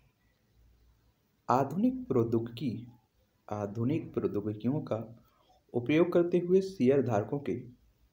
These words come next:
धन की वृद्धि और सर्वोत्तम निगम मूल्यों का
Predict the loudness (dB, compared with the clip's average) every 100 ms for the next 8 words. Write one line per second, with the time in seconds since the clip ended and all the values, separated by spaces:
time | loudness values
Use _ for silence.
0 | -14 -6 -2 -2 -2 -4 -4 -2 -2 -2
1 | -8 -20 _ _ -4 -4 2 2 4 2
2 | 2 0 2 2 2 2 2 2 0 -2